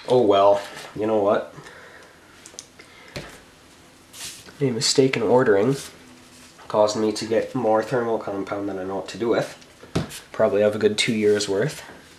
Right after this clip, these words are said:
based on how much I have to do stuff like this.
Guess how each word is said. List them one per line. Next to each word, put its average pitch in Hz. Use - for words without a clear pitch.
based -
on 107
how 104
much 95
I 104
have 101
to -
do 107
stuff -
like -
this. -